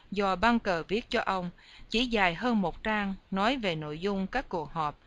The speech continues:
giữa Kissinger và Thọ trong bốn ngày từ tám đến một, mười một tháng mười, đã không hề nhắc đến sự thỏa thuận nào hết. Bây giờ, ông Thiệu mới nhìn ra ý đồ của Kissinger, nghĩa là cho diễn lại vở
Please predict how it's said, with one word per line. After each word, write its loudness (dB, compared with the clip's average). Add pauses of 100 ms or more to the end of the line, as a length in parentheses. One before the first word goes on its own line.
(300)
giữa 2
Kissinger 0
và 0
Thọ -4 (400)
trong 6
bốn 0
ngày 2 (100)
từ -2
tám -2
đến 0
một, 0 (160)
mười 0
một -6
tháng 0
mười, -2 (400)
đã 6
không 6
hề 2
nhắc -2
đến 2
sự -4
thỏa -4
thuận -8
nào -6
hết. -4 (2250)
Bây 2
giờ, -2 (340)
ông 8
Thiệu -2
mới 0
nhìn 2
ra -4
ý 0
đồ -4
của -18
Kissinger, -6 (640)
nghĩa 8
là 8
cho 2
diễn 2
lại 2
vở 0